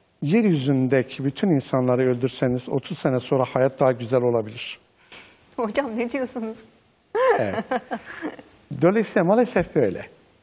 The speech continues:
Speaker 1: Öyleyse şunun farkına varacağız. Diyeceğiz ki eğitim niçin var biliyor musunuz? İnsanda iki uç var. Sonsuz kötülük yapabilir, sonsuz iyilik yapabilir.
Speaker 2: Hmm.
Speaker 1: Böyle bir şey insan. İnsan böyle bir şey.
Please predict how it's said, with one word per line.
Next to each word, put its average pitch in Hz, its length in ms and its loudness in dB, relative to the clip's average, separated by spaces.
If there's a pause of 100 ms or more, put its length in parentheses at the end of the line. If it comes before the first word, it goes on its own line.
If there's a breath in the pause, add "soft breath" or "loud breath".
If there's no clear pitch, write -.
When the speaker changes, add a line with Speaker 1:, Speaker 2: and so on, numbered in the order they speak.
(640)
Speaker 1:
Öyleyse 190 440 2
şunun 190 260 2
farkına 170 500 0
varacağız. 104 540 0
Diyeceğiz 139 460 0
ki 143 180 -6 (260 loud breath)
eğitim 220 420 2
niçin 180 360 0
var 92 200 -4
biliyor 131 220 -2
musunuz? - 440 -12 (480 loud breath)
İnsanda 202 500 2
iki 202 300 -4
uç - 260 -2
var. - 300 -10 (400 loud breath)
Sonsuz - 460 0
kötülük 175 460 -2
yapabilir, 151 420 0
sonsuz 147 400 -2
iyilik 135 300 -2
yapabilir. - 360 -4 (220)
Speaker 2:
Hmm. 185 60 -12 (680 loud breath)
Speaker 1:
Böyle 131 300 -2
bir 120 60 -6
şey - 220 -6
insan. 117 340 -8 (400)
İnsan 160 420 0
böyle 135 340 4
bir 107 40 -10
şey. - 240 -8